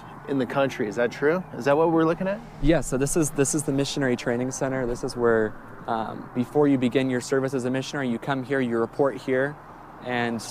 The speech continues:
Speaker 2: English missionaries as well as language missionaries, and you spend about three weeks if you're an English missionary learning teaching techniques, but if you're learning a language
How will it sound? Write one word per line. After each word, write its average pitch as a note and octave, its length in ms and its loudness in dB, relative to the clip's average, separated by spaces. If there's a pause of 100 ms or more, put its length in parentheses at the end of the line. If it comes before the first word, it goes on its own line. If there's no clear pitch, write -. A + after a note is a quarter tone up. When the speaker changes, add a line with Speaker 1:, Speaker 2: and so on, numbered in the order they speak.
(260)
Speaker 2:
English D#3 320 2
missionaries D#3 420 0
as B2+ 140 0
well C#3 160 4
as C3 140 -2
language C3+ 340 0
missionaries, D3+ 440 0
and B2 180 -2 (680)
you C#3 60 -2
spend F3 240 2
about C#3+ 260 2
three F3+ 180 4
weeks F#3 260 4
if F3 100 2
you're D#3+ 100 4
an D3+ 60 0
English D#3+ 320 2
missionary E3 340 0
learning D3 280 2
teaching D#3+ 300 -2
techniques, D#3 440 0
but C#3+ 140 2
if B2 120 -2
you're D#3 280 4
learning C#3+ 280 0
a B2+ 60 2
language B2 580 0